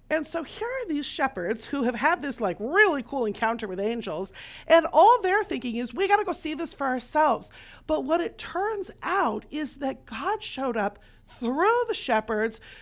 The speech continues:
to Mary and Joseph. I wonder, as they sat in that hostel contemplating all the things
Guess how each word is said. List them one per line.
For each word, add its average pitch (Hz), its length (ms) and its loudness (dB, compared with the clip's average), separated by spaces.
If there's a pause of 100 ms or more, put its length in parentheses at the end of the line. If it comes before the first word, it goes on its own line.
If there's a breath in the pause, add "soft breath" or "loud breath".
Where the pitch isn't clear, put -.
(140 loud breath)
to 381 380 2
Mary 320 340 0
and 277 140 -2
Joseph. - 540 -4 (320 loud breath)
I 415 260 4
wonder, 453 360 0
as 339 220 -4
they 247 180 -4
sat - 460 0
in 247 140 -4
that 226 200 0
hostel 190 800 0
contemplating 269 760 0
all 208 220 4
the - 160 2
things 190 440 -4